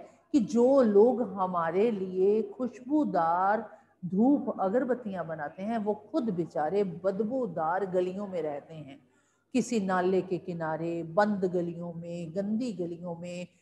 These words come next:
बदबूदार गलियों में रहते हैं। ठीक है, बताया गया है कि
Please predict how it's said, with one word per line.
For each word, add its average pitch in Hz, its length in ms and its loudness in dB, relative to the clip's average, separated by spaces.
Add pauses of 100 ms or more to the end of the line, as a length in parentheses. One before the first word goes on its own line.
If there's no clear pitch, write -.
(320)
बदबूदार 214 560 2
गलियों 160 400 -2
में 196 220 -8 (420)
रहते 165 380 -12
हैं। 147 220 -14 (380)
ठीक 196 140 -18
है, 220 60 -20 (380)
बताया 214 440 8
गया 214 200 4
है 240 160 2
कि 254 160 -2